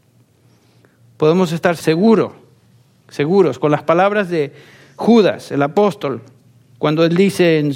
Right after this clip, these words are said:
en aquella cortita epístola, el versículo veinticuatro, "Él es poderoso para guardaros sin caída y presentaros sin mancha en presencia de su gloria con gran alegría".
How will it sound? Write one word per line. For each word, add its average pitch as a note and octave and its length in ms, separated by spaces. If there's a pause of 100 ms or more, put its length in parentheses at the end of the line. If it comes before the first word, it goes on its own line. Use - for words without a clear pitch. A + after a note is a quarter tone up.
en D3+ 400
aquella F3+ 460
cortita F3 800
epístola, D#3+ 580
el D3 80
versículo F3 500
veinticuatro, D#3+ 800 (260)
"Él A3+ 420
es G#3 100
poderoso G3 640
para F#3 160
guardaros D#3+ 600
sin A#3 200
caída D3+ 640 (440)
y D#3 100
presentaros F3 680
sin A#3 220
mancha F3 340
en E3 100
presencia G#3+ 560
de F#3+ 80
su E3+ 140
gloria D3 460
con C#3+ 180
gran F3+ 300
alegría". E3+ 500